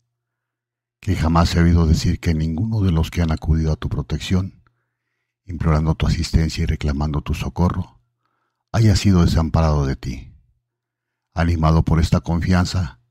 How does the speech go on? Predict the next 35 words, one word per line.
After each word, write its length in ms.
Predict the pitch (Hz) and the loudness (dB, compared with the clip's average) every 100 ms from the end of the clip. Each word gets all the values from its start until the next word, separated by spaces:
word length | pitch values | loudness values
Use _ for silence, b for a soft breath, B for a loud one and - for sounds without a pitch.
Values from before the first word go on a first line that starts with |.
| _ 80 | _ -18
a 60 | |
ti 240 | - - 107 | -10 -2 -2
acudo, 400 | - 82 80 - | 2 4 4 0
oh 140 | 78 82 | -4 -2
Madre 340 | 78 80 78 | -2 -2 0
Virgen 380 | 76 82 - 76 | -2 -2 -4 -4
de 100 | 73 | -2
Vírgenes, 640 | 69 71 80 78 80 - _ _ _ _ _ _ _ _ _ _ _ - | -2 -2 -4 -4 -4 -8 _ _ _ _ _ _ _ _ _ _ _ -6
y 80 | |
gimiendo 480 | 120 117 113 120 117 | 0 2 4 4 6
bajo 240 | 104 101 98 | 4 4 2
el 60 | |
peso 300 | - 101 - | 2 2 2
de 40 | 90 | 2
mis 180 | 87 | 2
pecados 540 | - - 85 85 78 - | 0 0 0 0 -2 -4
me 140 | 76 | -4
atrevo 300 | 76 80 82 | -2 0 0
a 40 | 80 | 0
comparecer 800 | 80 71 78 76 87 90 - - _ _ _ _ _ | -4 -2 0 0 0 0 -2 -6 _ _ _ _ _
ante 180 | 95 92 | -8 -4
tu 140 | - | 0
presencia 480 | - 95 95 101 90 | 4 4 4 2 0
soberana. 680 | - 78 73 69 69 67 - _ _ _ _ _ _ _ - | 0 2 2 0 -2 -6 -12 _ _ _ _ _ _ _ -6
Oh 140 | 78 | -2
Madre 360 | 80 78 78 80 | 0 0 2 2
de 140 | 76 | 2
Dios, 440 | 76 78 69 - - _ _ _ _ _ _ | 2 2 0 -4 -10 _ _ _ _ _ _
no 160 | 110 117 | 0 4
deseches 400 | 113 104 107 95 | 6 4 4 2
mis 140 | 82 | 2
súplicas, 640 | - 80 73 - 80 - - | 0 0 -2 -2 -2 -2 -4
antes 400 | - 85 - 73 | -8 -4 -2 0
bien 200 | 80 90 - | 2 0 0
escúchalas 840 | - - 120 - 107 104 104 - | -2 2 4 4 2 2 0 -4